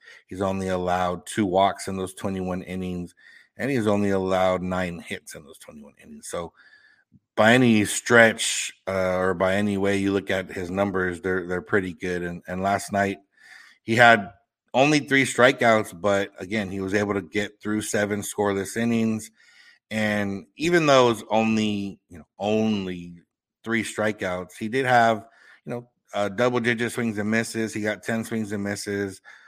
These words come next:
uh, especially on the changeup. On the changeup, he had fifteen. Sw-, he, he threw it thirty-four times. He got fifteen swings on those thirty-four pitches. And, uh,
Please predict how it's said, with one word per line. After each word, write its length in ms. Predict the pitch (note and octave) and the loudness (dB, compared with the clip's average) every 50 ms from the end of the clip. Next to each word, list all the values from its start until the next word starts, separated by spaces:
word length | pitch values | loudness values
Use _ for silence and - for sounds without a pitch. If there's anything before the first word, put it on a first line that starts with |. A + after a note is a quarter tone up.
| - - _ - - | -20 -20 _ -16 -14
uh, 220 | - C#2+ F2 E2+ - _ _ - | -12 -12 -12 -12 -14 _ _ -14
especially 440 | - F#2 - - A#2+ B2+ B2+ - B2 | -12 -10 -2 0 0 2 2 2 2
on 80 | A2+ | 2
the 80 | G#2 F#2+ | 2 -2
changeup. 420 | - - A2 G2+ G2 F2 F2+ E2 - - | -4 -6 -6 -6 -6 -8 -10 -12 -12 -10
On 220 | F2+ G2 G2 G2 | -8 -8 -8 -8
the 40 | F#2+ | -10
changeup, 420 | F2+ - A2 A2 A2+ A2 A2+ G#2+ - | -8 -6 -4 -4 -2 -2 -4 -4 -2
he 80 | A#2 A2 | 0 0
had 160 | G#2+ G#2 G2+ - - | 0 0 0 -2 -4
fifteen. 580 | B2+ B2+ B2 B2 - - - C3 B2+ B2 A#2+ | -2 -2 -2 -4 -8 -6 -4 -2 -2 -2 -2
Sw-, 300 | A#2 - - - - G#2+ _ - | -4 -6 -8 -10 -12 -14 _ -14
he, 180 | G2+ G2+ G#2 G2 | -10 -10 -10 -8
he 140 | F#2 G#2 | -10 -10
threw 200 | G2 - A#2+ B2 | -6 -2 0 0
it 120 | B2 A2+ - | 0 0 0
thirty-four 480 | - A2+ A#2 B2 B2 B2 - B2+ B2 A#2 | -2 -2 0 -2 -2 -2 0 0 0 0
times. 500 | - - G#2+ G#2 G#2 G2+ G2+ G2+ G#2 _ _ _ - - _ _ | 0 -2 -2 -2 -2 -2 -4 -6 -10 _ _ _ -20 -20 _ _
He 100 | - G2 | -12 -6
got 260 | F#2+ G#2+ G#2 E2 - | -2 -2 -2 -2 -2
fifteen 460 | - - B2 A#2 - - B2+ A#2+ A#2 A2 | -4 -4 -4 -4 -6 -6 -4 -4 -4 -4
swings 400 | - - A2 G#2+ G#2+ G#2+ G2 G#2 | -4 -4 -4 -4 -4 -4 -4 -4
on 100 | G2+ G2+ | -4 -2
those 180 | G2+ F#2+ - | -4 -6 -6
thirty-four 500 | - G#2+ G#2 G#2 G#2 G2+ - G2+ G2+ G2 | -6 -6 -4 -4 -6 -8 -6 -6 -6 -6
pitches. 520 | F#2+ - G2+ F#2+ - - G2 G2 G2 F#2 - _ _ _ _ _ _ - | -6 -8 -10 -10 -8 -8 -6 -6 -8 -8 -12 _ _ _ _ _ _ -12
And, 200 | - F#2+ F#2+ F#2 | -10 -8 -8 -6
uh, 100 | F#2 F#2+ | -8 -8